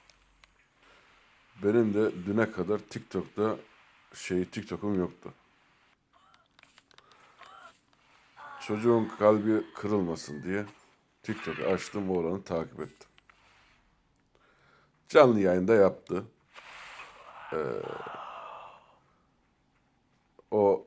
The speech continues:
sohbet ediyor işte, arkadaşları var, onlarla beraber işte konuşuyorlar, oyunlar üzerine, futbol üzerine konuşuyorlar. Neyse,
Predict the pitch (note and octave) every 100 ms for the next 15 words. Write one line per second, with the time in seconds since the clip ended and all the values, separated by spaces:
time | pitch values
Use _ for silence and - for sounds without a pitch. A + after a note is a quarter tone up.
0 | - - - G2+ - F#2 D#2 C2+ - -
1 | C2+ B1+ E2 D#2+ - E2+ D#2+ E2 D#2 D2
2 | E2 E2 D#2+ E2+ D#2 D#2+ D2+ D2+ C#2 G#1
3 | C#2 - E2+ D#2+ - F2+ D#2 E2 D2+ D2+
4 | D#2+ F2+ E2 D#2 C#2+ C2+ B1 C#2 C2 _
5 | _ - - - - G2+ - F2 E2+ E2
6 | D#2 F2 - D2 C2 - D2+ A2+ - -
7 | - - - - - - - - - -
8 | - _ _ _ _ _ _ _ G2 G#2
9 | A2+ G#2+ A#2 A#2+